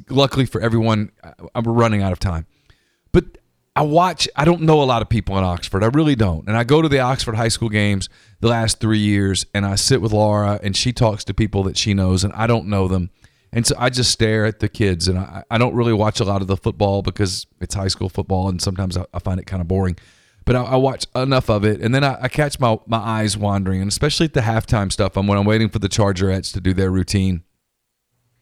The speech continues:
I watch the kids in the band. And the Oxford High School band's okay, it's fine. But there's always some kid on the drum line who you can tell, man, that's his thing.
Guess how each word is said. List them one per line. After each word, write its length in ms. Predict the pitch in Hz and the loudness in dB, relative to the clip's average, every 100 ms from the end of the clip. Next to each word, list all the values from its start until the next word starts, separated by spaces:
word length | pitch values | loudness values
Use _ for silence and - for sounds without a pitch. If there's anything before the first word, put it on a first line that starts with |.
| _ _ _ | _ _ _
I 80 | 127 | 0
watch 360 | 127 131 - - | 2 2 0 -4
the 60 | |
kids 280 | - 117 101 | 0 0 2
in 80 | 98 | 0
the 80 | 87 | 0
band. 380 | 90 87 80 - _ _ _ _ _ | 0 -2 -6 -20 _ _ _ _ _
And 120 | - 160 | -2 2
the 80 | 156 | 2
Oxford 320 | 147 - 117 | 2 2 0
High 100 | 98 | 0
School 220 | - 82 | -4 -2
band's 280 | 90 90 85 | -2 0 -2
okay, 380 | 87 92 87 90 | -2 -2 -2 -2
it's 140 | - | -4
fine. 280 | 87 85 78 _ _ _ _ - | -6 -6 -8 _ _ _ _ -2
But 140 | 147 | 2
there's 160 | 165 156 | 4 6
always 320 | 185 208 180 | 4 2 2
some 180 | 156 131 | 0 0
kid 220 | - 120 | 2 2
on 80 | 117 | 2
the 60 | |
drum 260 | 98 95 92 | 2 0 0
line 360 | 92 90 87 90 | -2 -2 -4 -4
who 120 | 101 | -4
you 160 | 135 | -4
can 180 | 139 139 | -2 0
tell, 300 | 123 117 107 | 2 2 2
man, 220 | 104 101 | 2 2
that's 180 | 139 180 | 0 0
his 200 | 190 165 | 0 0
thing. 360 | - 170 92 | 0 -2 -2